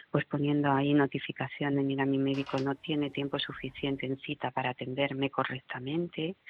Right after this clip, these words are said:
¿eh? Porque eso es básico. Eh, acompañándonos en las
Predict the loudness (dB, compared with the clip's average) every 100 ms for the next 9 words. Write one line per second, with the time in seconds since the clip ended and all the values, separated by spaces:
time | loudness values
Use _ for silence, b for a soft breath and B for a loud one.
0 | B B B -14 -6 -6 -4 -6 -6 -6
1 | 0 4 4 2 -6 -4 0 0 0 B
2 | B B B B B B _ 4 6 6
3 | 4 2 0 0 -2 0 0 -2 -4 -6
4 | b 2 6 6 8 6 8 10 10 8
5 | 4 4 4 4 2 0 b b b 2
6 | 4 6 6 6